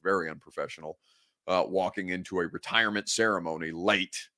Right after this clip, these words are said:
um, in a bright red <laughs> jersey with a big old logo on it. Uh, but I, uh, I texted Brett today. Let me find my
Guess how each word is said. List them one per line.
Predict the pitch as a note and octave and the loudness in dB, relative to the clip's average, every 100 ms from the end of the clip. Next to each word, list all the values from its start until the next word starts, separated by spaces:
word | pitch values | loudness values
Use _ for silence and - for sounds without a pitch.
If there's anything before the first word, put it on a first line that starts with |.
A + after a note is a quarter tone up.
| - | -4
um, | G2 F#2 E2+ - | 0 0 0 -4
in | F2+ | -4
a | F2 | -4
bright | D2+ F#3 G#2+ A2+ | -4 0 2 2
red | F#2 G2+ G#2+ G#2 - | 2 6 6 2 -6
<laughs> | - - - _ _ - | -12 -20 -20 _ _ -8
jersey | G#2 A#2 C3 A2+ F2+ | -4 4 4 4 -2
with | F#2 G2 | 0 2
a | F#2 | 2
big | F#2 | 4
old | A2 A2 | 6 8
logo | A2 A2+ G2 F2+ | 6 6 4 2
on | F2+ | 2
it. | F#2 - _ - - _ - | -2 -6 _ -20 -20 _ 4
Uh, | A#2 A#2+ A2+ A2+ | 10 12 12 10
but | G2+ A#2 | 6 6
I, | A#2 A#2 A#2 | 8 8 8
uh, | A2 A2 | 8 6
I | G#2+ | 2
texted | A2 C#3+ C#3+ - F#3+ F3+ | 0 4 4 2 -6 -4
Brett | A#2+ B2 B2 | 4 4 4
today. | - G#2 E2 A#2+ A2 D#2+ E2+ G#2+ E2+ | -4 -14 -2 2 4 2 -4 -6 -12
Let | |
me | E2+ - | -18 -16
find | D#2+ | -16
my | D2 | -16